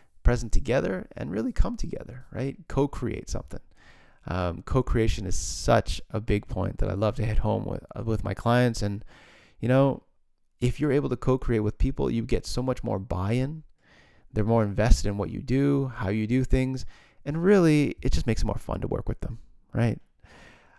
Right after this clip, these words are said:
Uh, going on to number six here, always have a backup plan. So I know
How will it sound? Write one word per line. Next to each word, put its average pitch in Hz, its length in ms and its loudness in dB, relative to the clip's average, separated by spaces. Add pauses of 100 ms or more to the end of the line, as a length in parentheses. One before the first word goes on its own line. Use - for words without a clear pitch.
(140)
Uh, - 300 4
going 156 320 6
on 156 200 8
to 143 100 4
number 135 300 4
six - 420 2
here, 107 400 6
always 170 420 4
have 107 420 4
a - 80 -4
backup 107 580 -4
plan. - 520 -6
So 110 200 0
I 120 100 6
know 127 300 2